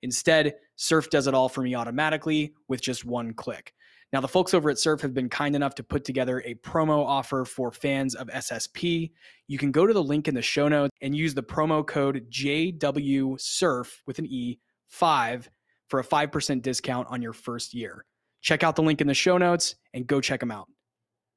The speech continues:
I'm gonna let you in on a secret weapon that's gonna skyrocket your sales without the unnecessary headaches that come with using one of the big player C R M systems. And that secret weapon is Close, Close C R M.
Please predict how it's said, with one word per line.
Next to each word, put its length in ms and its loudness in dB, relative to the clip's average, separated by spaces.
I'm 80 -2
gonna 160 6
let 160 4
you 100 4
in 100 6
on 100 2
a 60 -6
secret 360 0
weapon 280 2
that's 160 0
gonna 180 -4
skyrocket 680 2
your 120 0
sales 440 0
without 420 0
the 220 -14
unnecessary 760 2
headaches 440 2
that 120 -6
come 260 0
with 160 -4
using 300 -2
one 140 -2
of 60 -6
the 60 -6
big 360 -10
player 320 -4
C 220 -8
R 180 -4
M 160 0
systems. 680 -10
And 140 -6
that 200 2
secret 280 2
weapon 340 2
is 240 -8
Close, 680 -2
Close 360 2
C 180 2
R 180 2
M. 240 -14